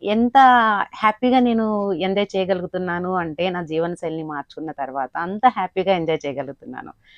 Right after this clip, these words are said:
మరి మీరు కూడా ఎంజాయ్ చేయాలనుకుంటున్నారా? మరి ఇంకెందుకు ఆలస్యం, నా నెంబర్ సేవ్ చేసుకోండి, డయల్ చేయండి,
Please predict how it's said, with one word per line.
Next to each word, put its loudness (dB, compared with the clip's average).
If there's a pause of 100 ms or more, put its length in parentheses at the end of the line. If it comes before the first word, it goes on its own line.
(200)
మరి 0
మీరు 4
కూడా 6
ఎంజాయ్ 6
చేయాలనుకుంటున్నారా? 2 (380)
మరి 2
ఇంకెందుకు 4
ఆలస్యం, 2
నా 0
నెంబర్ 0
సేవ్ 0
చేసుకోండి, -4 (100)
డయల్ 2
చేయండి, 0